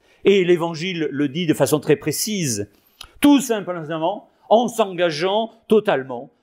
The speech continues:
en s'ouvrant totalement à la grâce, c'est-à-dire en reconnaissant le Dieu d'amour inscrit dans chaque homme,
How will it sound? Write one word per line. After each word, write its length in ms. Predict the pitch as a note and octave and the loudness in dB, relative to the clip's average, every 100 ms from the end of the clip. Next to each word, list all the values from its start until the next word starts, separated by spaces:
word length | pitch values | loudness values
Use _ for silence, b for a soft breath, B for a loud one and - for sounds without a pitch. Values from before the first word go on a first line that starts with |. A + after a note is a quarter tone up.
| - | -2
en 100 | F#3+ | -2
s'ouvrant 520 | - F3 C3+ D3+ E3+ | -2 -4 0 0 2
totalement 680 | F3 A#3 G3+ D#3 D3 C#3 D#3 | 2 2 2 -2 -6 -8 -2
à 80 | |
la 120 | D3 D3 | -2 -2
grâce, 520 | A#2+ C#3+ F#3 - A3 - _ _ | -2 -2 -2 -6 -12 -16 _ _
c'est-à-dire 640 | - E3+ E3+ C3+ D3 E3+ F#3 - | -2 0 2 0 -2 -4 -4 0
en 160 | F#3 F3 | 2 2
reconnaissant 720 | F#3 F#3 F#3 F3 - F#3+ G3+ | 2 2 0 -2 -8 -6 -2
le 140 | F3+ | -2
Dieu 180 | C#3+ F3+ | 0 0
d'amour 520 | D#3+ D3+ D#3+ F#3+ F3+ | 0 0 -6 -6 -4
inscrit 540 | G3+ F#3+ - - E3+ F#3 | -4 -4 -6 -10 -12 -6
dans 140 | D#3 | -6
chaque 280 | - D#3 - | -6 -4 0
homme, 260 | G3 G3 | 0 0